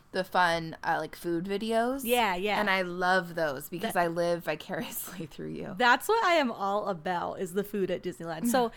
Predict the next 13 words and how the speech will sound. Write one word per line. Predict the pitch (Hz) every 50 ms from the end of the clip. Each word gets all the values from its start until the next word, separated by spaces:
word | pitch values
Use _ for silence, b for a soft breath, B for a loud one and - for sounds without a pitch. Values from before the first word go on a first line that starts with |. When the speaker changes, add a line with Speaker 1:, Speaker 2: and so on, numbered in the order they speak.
| - -
Speaker 1:
<laughs> | - - -
Speaker 2:
they | 254 262
have | 254 269 262 240
this | 269 330 311 -
new | 311 262 262 262 262 262 277 311 339 -
restaurant | 269 247 208 196 - - - 208 208 175 -
called | - 214 202 185
the | 202 190
Lamplight | 175 170 170 170 - - - 269 302 -
Lounge | - 180 175 165 160 170 185 214 214 - - -
at | - 185 180 180 180 - -
California | - 175 170 170 - 208 214 214 233
Adventure. | 233 196 175 156 165 - - 175 156 156 175 202